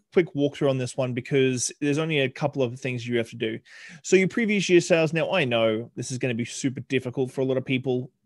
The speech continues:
um, 'cause last year sucked. Let's be honest, last year sucked. And doing covid sales versus real sales or real sales versus covid sales don't really make any sense, but it's there as a line.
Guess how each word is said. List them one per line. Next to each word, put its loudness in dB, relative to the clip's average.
um, 0
'cause -6
last 0
year -2
sucked. -6
Let's -4
be -2
honest, -4
last 0
year 0
sucked. -4
And 0
doing 0
covid 0
sales 0
versus -2
real 2
sales 0
or -4
real 2
sales -4
versus -10
covid 4
sales 4
don't 6
really 6
make 2
any -2
sense, -4
but 4
it's 2
there 6
as 6
a 2
line. -2